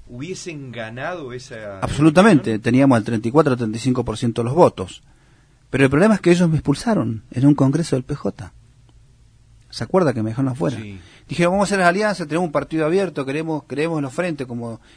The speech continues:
Speaker 2: desde el año cuarenta y cinco, cuando Perón abría el Frente Justicialista, ¿eh?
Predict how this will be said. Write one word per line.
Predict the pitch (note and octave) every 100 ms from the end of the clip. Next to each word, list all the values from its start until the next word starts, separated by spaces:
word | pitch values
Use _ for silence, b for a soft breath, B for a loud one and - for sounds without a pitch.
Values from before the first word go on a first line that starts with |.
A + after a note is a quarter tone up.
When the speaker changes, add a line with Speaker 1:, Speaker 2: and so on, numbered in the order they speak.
| b
Speaker 2:
desde | - A#2+ A#2+
el | A#2
año | C3 D3
cuarenta | B2+ A#2+ A2+
y | A#2
cinco, | E3 D3
cuando | A#2+ A#2+
Perón | A#2+ C#3+
abría | C3+ B2+ C3+
el | A#2
Frente | - C#3 C3
Justicialista, | A#2 G#2+ - A#2+ D3+ B2+ A#2 A2+ A2+
¿eh? | D4+